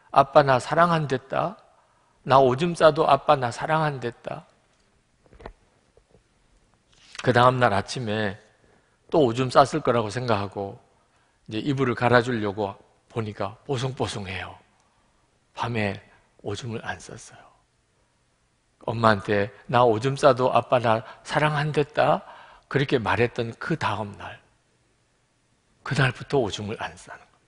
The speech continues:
그 다음날도, 그 다음날도. 너무나 기쁘더래요.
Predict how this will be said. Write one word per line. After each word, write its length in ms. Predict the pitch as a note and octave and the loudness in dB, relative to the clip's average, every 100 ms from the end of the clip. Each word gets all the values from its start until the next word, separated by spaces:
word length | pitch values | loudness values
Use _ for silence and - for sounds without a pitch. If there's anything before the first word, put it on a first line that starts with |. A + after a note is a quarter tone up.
| _ _ _ - | _ _ _ -8
그 100 | A2+ | 4
다음날도, 560 | G#2+ A2 G#2 F#2+ G2 | 4 4 0 -2 -4
그 120 | G#2 | -4
다음날도. 560 | G2+ G#2 F#2+ F2 F2+ - - _ _ _ _ _ _ _ - - _ _ _ _ _ _ _ _ _ _ _ _ _ _ - _ _ _ _ _ _ _ _ _ _ _ _ _ _ _ _ _ | 2 2 0 -8 -10 -20 -20 _ _ _ _ _ _ _ -20 -20 _ _ _ _ _ _ _ _ _ _ _ _ _ _ -20 _ _ _ _ _ _ _ _ _ _ _ _ _ _ _ _ _
너무나 580 | - - - D3 E3 D#3 - | -6 -6 -4 2 4 4 0
기쁘더래요. 680 | - - F3+ D3+ B2 G2+ | -12 -2 -2 0 -4 -6